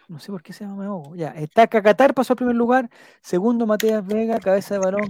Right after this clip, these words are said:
quedó en tercero. Chico Trujillo contestó mal, queda en el cuarto. Y Gatica, con K de Qatar, está en el quinto lugar. En Qatar no hay cataríes, dicen. Hay poco catarí y, y me sorprendió la can-, la diferencia de hombres y mujeres. Es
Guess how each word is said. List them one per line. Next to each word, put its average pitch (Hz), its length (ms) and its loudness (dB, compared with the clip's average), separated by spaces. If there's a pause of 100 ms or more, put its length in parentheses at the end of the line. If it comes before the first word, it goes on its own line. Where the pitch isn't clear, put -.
quedó 196 160 -6
en 180 60 -12
tercero. 208 440 -6
Chico 214 340 -6
Trujillo 196 340 -6
contestó 180 320 -8
mal, 190 220 -6
queda 185 160 -8
en 175 60 -10
el 165 80 -14
cuarto. 214 400 -6
Y 196 120 -4
Gatica, 226 640 2 (260)
con 165 160 -10
K 190 240 0
de 190 80 0
Qatar, 190 320 0 (720)
está 185 480 2 (160)
en 170 180 -10
el 175 320 -8
quinto 190 280 -6
lugar. 143 340 -10 (320)
En 156 80 -10
Qatar 190 360 -6
no 196 80 -6
hay 202 80 -8
cataríes, 175 600 -8
dicen. - 320 -18 (380)
Hay 180 100 -8
poco - 320 -2
catarí 165 480 -8
y, 180 220 -8
y 160 100 -6
me 160 100 -2
sorprendió 170 640 -2
la 202 100 -6
can-, 170 180 -10 (160)
la 160 80 -4
diferencia 185 400 -6
de 185 80 -4
hombres 202 180 -8
y 180 40 -6
mujeres. 160 400 -14
Es 165 200 -16